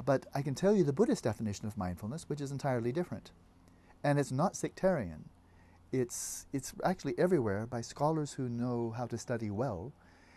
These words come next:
is the Buddhist version of mindfulness is, I'm atten-, I'm now familiar with you, for example. I'm some, that is, I'm not shocked. "Oh, who are,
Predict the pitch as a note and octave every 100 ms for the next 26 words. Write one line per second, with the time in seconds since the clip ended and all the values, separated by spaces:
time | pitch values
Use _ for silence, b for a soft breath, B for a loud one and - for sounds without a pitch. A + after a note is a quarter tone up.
0 | B B - B2+ A#2+ A#2+ B2+ G3 F#3+ -
1 | A2+ G2+ A2 G2+ B2 F#3 A2 F2+ - -
2 | - B B B B C3+ C#3 C3+ - -
3 | - - - - - C3+ C#3 - C3+ C#3
4 | D3+ E3+ D#3 C#3+ D3+ D3+ C#3+ C#3 - -
5 | E3+ A#2+ - - - F#2 - G2+ - -
6 | C#3+ A#2+ - - - - B2 A2+ A2+ A#2
7 | C3 - - D3 - - - G#2+ - C#3+